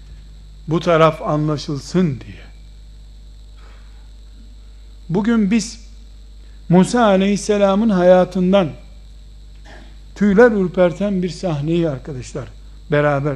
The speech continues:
düşüneceğiz, tefekkür edeceğiz.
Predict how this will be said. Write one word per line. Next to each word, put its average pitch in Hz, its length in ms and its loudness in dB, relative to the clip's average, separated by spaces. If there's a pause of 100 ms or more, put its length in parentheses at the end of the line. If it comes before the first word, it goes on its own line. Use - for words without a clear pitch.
(160)
düşüneceğiz, 139 640 -10 (640)
tefekkür 135 440 -6
edeceğiz. 143 520 -6